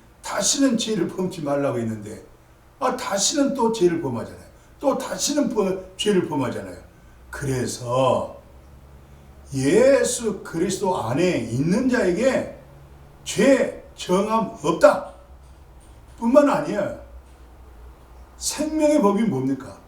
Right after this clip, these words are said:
성령이잖아요. 성령의 법이 뭡니까? 생명이잖아요. 그 생명, 영원한 생명이 죄와 사망에서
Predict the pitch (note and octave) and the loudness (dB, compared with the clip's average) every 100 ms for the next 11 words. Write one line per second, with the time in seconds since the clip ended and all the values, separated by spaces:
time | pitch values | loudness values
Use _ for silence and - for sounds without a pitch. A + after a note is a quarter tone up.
0 | - - - C#4+ D4 B3+ D3 G2+ - - | -20 -16 0 2 2 0 -4 -10 -18 -20
1 | - - - - - - - D4+ D4+ C#4+ | -20 -20 -20 -20 -20 -12 0 2 4 4
2 | G#3 A3+ A3+ D#3+ B2+ - - - - - | 4 0 0 -2 -4 -8 -12 -20 -20 -16
3 | - C#4+ C#4+ C#4+ A#3+ - - - - - | -4 2 2 2 -2 -6 -12 -18 -20 -20
4 | - - - - D#4 C#4+ C#4 - C#4+ D4 | -20 -20 -20 -8 -2 -2 -2 -4 -2 2
5 | C#4 - - - - - - - - - | 2 0 -2 -14 -20 -20 -20 -20 -20 -20
6 | - D#3 F#3+ C4 C#4 B3 A3+ A#3+ A#3 A#3 | -14 4 6 6 2 0 -4 -6 -8 -4
7 | A#3 C#4+ C#4+ - - - - - - - | 0 2 0 -4 -18 -20 -20 -20 -12 -8
8 | D#3 C#3 B2+ A#2+ A2+ - - A#3+ C4+ B3+ | -2 0 2 2 -2 -8 -10 0 2 2
9 | A3+ G#3 - C4+ C#4+ - | 0 -2 2 4 4 2